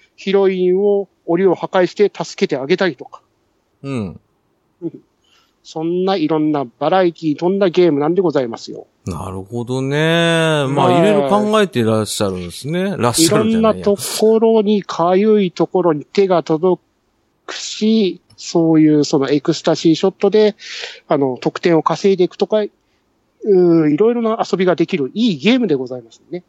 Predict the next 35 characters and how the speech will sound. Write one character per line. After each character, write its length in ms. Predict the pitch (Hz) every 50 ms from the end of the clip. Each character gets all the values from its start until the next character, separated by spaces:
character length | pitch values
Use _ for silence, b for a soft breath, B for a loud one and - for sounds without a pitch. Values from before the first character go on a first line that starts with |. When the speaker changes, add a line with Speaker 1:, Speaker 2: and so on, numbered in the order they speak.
| _ _ _ -
Speaker 2:
い 300 | 220 233 240 254 254 240
い 40 |
ゲ 220 | 175 190 226 214 202
ー 40 | 185
ム 120 | 170 151
じ 100 | 123 135
ゃ、 40 | 131
真 200 | 131 139 147 143
顔 280 | 156 185 202 190 196
ゲ 220 | 185 180 202 208 202
ー 20 |
ム 140 | 196 170 139
じ 80 | 113 123
ゃ 40 | 117
な 160 | 120 135 156
い 100 | 165 160
ん 120 | 143 123
で 80 | 110 113
す 140 | - - -
け 100 | - 104
ど。 280 | 85 92 87 - - _ _ _ _ _ _ _ _ _ _ _ _ _
Speaker 1:
は 220 | - - - 147 170
い。 120 | 160 - _ _
発 480 | - - - - - - - - 180 165
売 260 | 170 180 180 170 160
日 160 | 143 147 147
ま 140 | 147 160 180
で 120 | 175 214
は 100 | 202 196
そ 180 | 180 - 175 160
う 40 | 143
で 60 | 127
し 60 | -
た 100 | - 127
ね。 320 | 139 143 135 123 - _